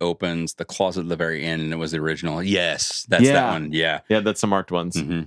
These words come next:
Speaker 2: Yeah, that was weird.
Speaker 1: That's <laughs> a good, it's such a cool movie.
Speaker 2: Yeah.
Speaker 1: This
Speaker 2: Um,
Speaker 1: is, they, is, is like, 'cause it, the first one was really good. It got me. I had, like, I really enjoyed the
Speaker 2: Mm-hmm.
Speaker 1: scares out of it and stuff like that. And then I was just, like, not anticipating, like, a storyline to develop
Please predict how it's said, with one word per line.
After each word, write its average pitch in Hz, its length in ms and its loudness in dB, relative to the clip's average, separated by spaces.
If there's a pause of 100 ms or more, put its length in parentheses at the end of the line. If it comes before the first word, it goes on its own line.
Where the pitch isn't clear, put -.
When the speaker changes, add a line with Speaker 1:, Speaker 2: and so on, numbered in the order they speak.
Speaker 2:
Yeah, 101 80 6
that 110 80 6
was 95 200 2
weird. 90 380 2 (340)
Speaker 1:
That's - 180 2
<laughs> - 20 -4
a - 20 -6
good, 160 160 6
it's 156 160 -2
such - 240 2
a 123 60 2
cool 117 320 -2
movie. 117 500 0 (200)
Speaker 2:
Yeah. 110 300 2 (680)
Speaker 1:
This 123 180 8
Speaker 2:
Um, 214 140 6
Speaker 1:
is, 165 60 2
they, 139 160 6
is, 117 580 2
is 107 220 4
like, 104 360 2 (200)
'cause 123 160 4
it, 117 140 -2
the 113 80 6
first 185 320 -2
one 110 140 0
was 90 160 -4
really 104 240 4
good. 90 260 2
It 85 80 0
got 95 240 2
me. 90 140 2
I 85 120 0
had, 90 180 -2
like, 90 160 2
I 90 80 0
really 92 360 2
enjoyed 95 320 0
the 90 60 0
Speaker 2:
Mm-hmm. 135 140 2
Speaker 1:
scares 92 280 4
out 85 140 2
of 82 100 -4
it - 80 -6
and 90 100 -6
stuff - 220 0
like 85 180 -2
that. 87 240 0 (340)
And 104 140 4
then 104 100 2
I 104 120 0
was 110 140 0
just, - 180 -2
like, 98 180 0
not 123 240 2
anticipating, 120 640 0
like, 95 200 -2
a 101 60 2
storyline 87 920 0
to 90 100 -4
develop 82 480 -2